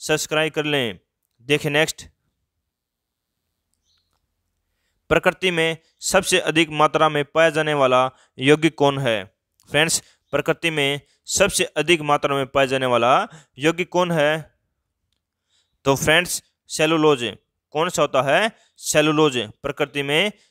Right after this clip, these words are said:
सबसे अधिक मात्रा में पाया जाने वाला यौगिक कौन है? सेलुलोज। तो फ्रेंड्स, ऑप्शन नंबर सी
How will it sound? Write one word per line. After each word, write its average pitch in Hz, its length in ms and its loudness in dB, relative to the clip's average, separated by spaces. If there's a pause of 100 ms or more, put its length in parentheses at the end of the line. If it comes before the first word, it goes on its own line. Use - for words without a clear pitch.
सबसे 190 500 -2
अधिक 165 260 0
मात्रा 151 340 0
में 175 300 -2 (480)
पाया 156 180 4
जाने 160 240 0
वाला 160 180 0
यौगिक 160 280 -2
कौन 160 180 -2
है? 165 180 2 (400)
सेलुलोज। 151 640 0 (280)
तो 147 100 -2
फ्रेंड्स, 160 380 -4 (240)
ऑप्शन 143 280 -2
नंबर 139 200 -4
सी 147 180 -2